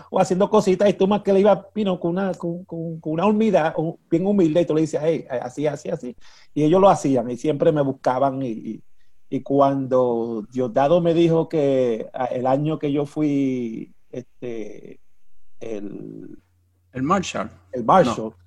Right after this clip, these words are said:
Speaker 2: Ya.
Speaker 1: eso fue un tremendo honor. Ya. Eso fue tremendo honor, este, que, que él me dio ahí. Ah,
Speaker 2: Bueno, entonces, eh, eh, eh,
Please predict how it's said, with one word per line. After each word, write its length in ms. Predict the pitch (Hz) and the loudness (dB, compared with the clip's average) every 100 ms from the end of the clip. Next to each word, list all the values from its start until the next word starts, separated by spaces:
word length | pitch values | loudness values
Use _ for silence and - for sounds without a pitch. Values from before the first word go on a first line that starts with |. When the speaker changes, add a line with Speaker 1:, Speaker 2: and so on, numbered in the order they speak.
| _ _ | _ _
Speaker 2:
Ya. 140 | 123 | 0
Speaker 1:
eso 340 | 131 135 - 170 | 0 0 0 2
fue 160 | 180 | 4
un 260 | 175 160 120 | 4 4 0
tremendo 380 | 135 123 135 104 | 0 0 0 -4
honor. 320 | 101 104 - - - - - - - | -6 -6 -8 -14 -16 -16 -16 -16 -16
Ya. 160 | - - - _ _ _ _ _ | -14 -16 -18 _ _ _ _ _
Eso 240 | 117 110 117 | -20 -14 -8
fue 120 | 117 | -8
tremendo 480 | 113 113 110 110 107 | -6 -6 -6 -8 -10
honor, 200 | 101 90 - _ _ - | -10 -16 -20 _ _ -20
este, 640 | 98 _ - - - - - - | -20 _ -18 -16 -18 -18 -16 -12
que, 180 | - 104 | -10 -10
que 160 | - 107 | -10 -12
él 100 | 107 | -12
me 140 | 113 | -12
dio 180 | 110 104 | -12 -12
ahí. 220 | 95 - _ _ _ _ _ _ _ _ | -12 -14 _ _ _ _ _ _ _ _
Ah, 240 | - - 90 | -20 -20 -6
Speaker 2:
Bueno, 160 | 185 202 | -4 -2
entonces, 300 | 117 139 151 - - - - - | -2 -2 -4 -10 -18 -20 -12 -4
eh, 140 | 139 156 | -2 0
eh, 240 | 147 151 | -2 -2
eh, 400 | 160 139 98 - | -2 -2 -4 -14